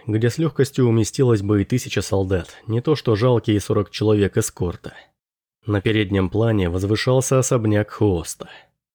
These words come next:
Кому-то он мог показаться величественным, но после имения лорда Схо в Чаде и императорского дворца в Сарте, Танкуил счёл его неприметным и безликим.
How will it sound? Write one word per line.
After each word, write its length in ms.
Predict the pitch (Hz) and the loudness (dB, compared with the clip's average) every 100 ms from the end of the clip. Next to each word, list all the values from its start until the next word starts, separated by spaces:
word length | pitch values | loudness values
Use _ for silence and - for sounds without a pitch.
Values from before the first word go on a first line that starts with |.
| _ - | _ -4
Кому-то 340 | 101 139 143 | 0 2 4
он 120 | 143 | 4
мог 200 | 147 143 | 2 0
показаться 520 | 127 131 123 139 - | -2 0 0 0 0
величественным, 840 | 117 117 147 120 - 107 104 92 80 - 104 | 2 2 0 -4 -2 0 0 0 -4 -8 -4
но 140 | 101 | -2
после 400 | - 123 113 110 | 0 0 2 2
имения 400 | 110 120 113 101 | 4 2 2 2
лорда 400 | 98 117 107 101 | 2 2 2 -2
Схо 360 | - - 127 110 | -2 -4 0 0
в 100 | - | -2
Чаде 540 | - 127 107 92 82 | -2 0 2 0 -2
и 80 | 107 | -2
императорского 720 | 113 113 139 127 113 - 104 | -2 0 -2 0 -4 -2 -2
дворца 460 | 98 98 98 - 104 | 0 0 -2 -2 -2
в 60 | - | -2
Сарте, 580 | 131 135 - - - - _ _ | 0 0 -2 -12 -14 -20 _ _
Танкуил 480 | - 147 - 185 165 | -4 -4 0 0 0
счёл 340 | - - 147 120 | -4 2 4 4
его 160 | 107 | 4
неприметным 720 | 104 95 101 110 127 - 104 | 2 0 0 2 0 0 0
и 40 | 104 | 2
безликим. 640 | 107 98 95 82 - - | 2 2 -2 -4 -10 -18